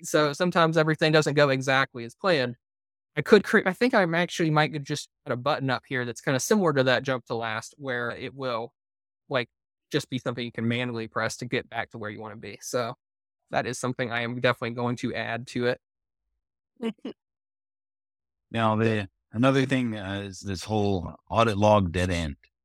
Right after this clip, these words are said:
Speaker 1: Yeah, it's
Speaker 3: Let's talk a little bit about that. And, and the situation is that when you're,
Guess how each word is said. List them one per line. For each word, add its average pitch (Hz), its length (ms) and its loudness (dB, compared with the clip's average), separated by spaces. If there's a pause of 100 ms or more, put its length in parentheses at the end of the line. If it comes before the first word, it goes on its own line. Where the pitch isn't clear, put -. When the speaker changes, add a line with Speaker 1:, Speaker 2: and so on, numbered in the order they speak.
(240)
Speaker 1:
Yeah, 175 240 4 (140)
it's 147 180 0 (540)
Speaker 3:
Let's 95 140 -16
talk 107 180 4
a 113 60 0
little 101 320 4
bit 95 120 4
about 87 300 2
that. 76 260 -2
And, 90 160 0
and 92 300 -4
the 87 120 -8
situation 131 760 2
is 92 240 -8
that 92 260 -2 (420)
when 113 160 4
you're, 120 260 4